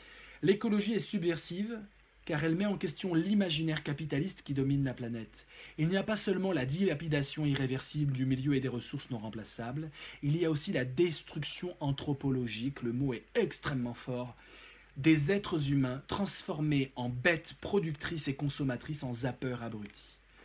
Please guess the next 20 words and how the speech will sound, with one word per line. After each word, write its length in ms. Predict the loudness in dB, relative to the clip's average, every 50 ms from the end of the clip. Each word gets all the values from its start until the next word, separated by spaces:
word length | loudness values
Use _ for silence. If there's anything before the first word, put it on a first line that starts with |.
| -20 -16
Voilà. 180 | -14 -14 -14 -14 _ -20 -20 -20 -20 -20 _ -20 -20 _ -12 -10
Euh, 540 | -8 -6 -6 -6 -6 -6 -6 -8 -8 -8 -10 -12 -16 -20 -20 -20 -20 -20 -14
c'est, 320 | -10 -4 0 2 2 0 0
c'est 320 | -4 -4 -4 -4 -2 -2
extrêmement 580 | -4 -2 -4 -4 -8 -4 -2 -2 -2 0 -2 -4
puissant. 480 | -4 -4 -4 -4 -4 -4 -4 -6 -6 -8 -12 _ -20 -20 _ _ -20 _ -20 _ _ _ -20 -14 -4 0
Et 60 | 0
donc, 140 | 0 0 0
quand 140 | -2 -2
je 120 | -2 -2 -2
parlais 320 | -2 0 -2 0 0 0
du 100 | 0 0
souci 320 | -2 -4 -6 -8 -6 -2 0
d'indépendance, 800 | 0 2 2 0 -2 -2 -4 -4 -4 -4 -4 -4 -6 -10 -14 -16 -20 -14 -2 0
d'interdépendance, 800 | 2 2 2 0 0 -2 -2 -2 -4 -6 -4 -4 -4 -4 -6 -8 -12 -14 -20 -12 -8
c'est 260 | -2 -2 -2 -2 0
une 160 | 0 2 2
lecture 600 | 4 4 4 2 2 0 -4 -6 -2 -2 -2 0
du 100 | 0 0
monde 280 | 0 0 0 -2 -4